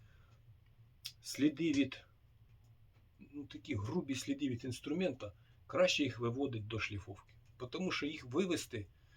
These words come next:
навіть якщо ви їх виведете, скажімо так, візуально їх не буде видно, їх може потім масло проявити. Поэтому максимально, либо це буде боул гадж, либо це буде скрепер.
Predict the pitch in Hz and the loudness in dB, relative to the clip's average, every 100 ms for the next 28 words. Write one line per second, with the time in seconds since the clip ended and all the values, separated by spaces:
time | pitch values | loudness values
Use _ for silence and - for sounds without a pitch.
0 | - - - - 156 170 160 160 - 151 | -20 -20 -20 -2 2 6 8 6 4 6
1 | 156 - 147 190 170 139 123 117 135 123 | 6 4 0 4 4 2 -2 -4 -2 0
2 | 113 - - - - - - - - - | -2 -6 -20 -20 -20 -20 -20 -20 -20 -20
3 | - - 123 156 170 165 139 - 131 127 | -20 -12 -4 4 10 10 10 2 0 4
4 | 139 123 120 120 135 147 143 139 131 139 | 4 4 2 0 0 4 4 4 2 4
5 | 127 - 113 113 104 98 101 - - - | 4 4 -4 -4 -4 -4 -8 -16 -20 -20
6 | - - - - - - - - 151 180 | -20 -20 -20 -20 -20 -20 -20 -4 6 8
7 | 180 151 143 147 156 - 170 165 131 104 | 8 6 4 4 4 4 6 8 8 4
8 | 104 - - - - - - - - 113 | -2 -8 -20 -20 -20 -20 -20 -20 -12 -2
9 | 175 160 151 156 147 143 135 139 139 131 | 0 0 0 0 -2 -4 -2 2 4 4
10 | 110 117 - - 123 170 170 - 156 156 | 4 4 4 2 2 0 -2 -4 -6 -4
11 | 147 - - 139 120 - - | -4 -4 -2 2 2 0 -10